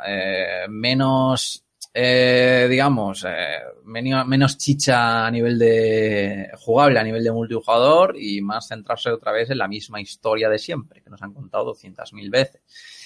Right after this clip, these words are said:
En una franquicia que, que lo tiene todo para, para triunfar, que ha sabido adaptarse desde la generación pasada, sabe adaptarse a los tiempos,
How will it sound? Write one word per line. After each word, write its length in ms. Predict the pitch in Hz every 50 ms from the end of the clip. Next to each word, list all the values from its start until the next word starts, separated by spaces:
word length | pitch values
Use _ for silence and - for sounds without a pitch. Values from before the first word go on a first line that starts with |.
| - - _ _ _ _
En 80 | - 101
una 100 | 117 113
franquicia 800 | - 123 123 120 107 131 139 139 143 - 156 160 160 160 156 156
que, 520 | - 120 113 110 104 98 98 95 82 - _ _ _ _ -
que 100 | - 98
lo 120 | 101 95
tiene 220 | 101 139 156 147
todo 280 | 143 156 170 190 185 -
para, 460 | - 113 110 101 98 90 82 85 - -
para 200 | - 98 92 82
triunfar, 480 | 101 104 101 - 185 - - - _ _ _ _ _ _ _ _ _ _ _ _ _ _ _ _ _ -
que 340 | - 107 104 104 104 107
ha 80 | 107 110
sabido 460 | - - 135 139 156 165 143 117 107
adaptarse 760 | 104 104 101 98 98 - 147 160 147 - 107 98 90 - - -
desde 840 | - 98 101 98 98 101 98 98 101 98 98 101 101 98 98 95 101 - _ _ _ _ - - -
la 180 | 104 101 101
generación 360 | 101 107 107 104 101 - 107
pasada, 220 | 104 117 - 156 147
sabe 200 | - 110 104 107
adaptarse 440 | 107 104 104 - - 143 139 - 92
a 40 |
los 200 | 92 101 98 -
tiempos, 760 | - 117 113 113 110 - 117 117 117 117 117 117 117 - -